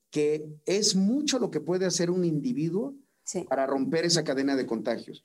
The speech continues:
Speaker 1: Evitar esa invitación a cenar, a salir, eh, en fin, sabemos que el, el encierro, la cuarentena ha sido terrible y, y angustiante.
Speaker 2: O sea, pero entonces la primera es responsabilidad.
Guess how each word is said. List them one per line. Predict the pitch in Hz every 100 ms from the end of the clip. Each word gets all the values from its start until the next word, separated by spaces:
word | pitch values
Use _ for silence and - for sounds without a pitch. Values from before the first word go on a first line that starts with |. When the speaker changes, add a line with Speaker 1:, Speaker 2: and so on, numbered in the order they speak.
| _ - - -
Speaker 1:
Evitar | 131 156 180 202 220
esa | 214 208 190
invitación | 165 147 143 127 156 160 170 175
a | 165 143 139 139
cenar, | - 127 160 196 208 202 - -
a | 123
salir, | 131 151 202 214 214 - _ _
eh, | 131 131 131 127 127 127 127 -
en | 151
fin, | 165 175 -
sabemos | - - 160 202 220 -
que | 156
el, | 147 139 -
el | 139
encierro, | 139 135 170 175 175 180 165 143
la | 131 123
cuarentena | 123 139 143 175
ha |
sido | 170 190 -
terrible | 147 190 262 156
y, | 110 104 101 - - - - -
y | 127
angustiante. | 123 131 151 175 196
Speaker 2:
O |
sea, | 220 202
pero | 196
entonces | 208 247 247
la | 220
primera | 208 254
es | 285
responsabilidad. | 226 196 185 180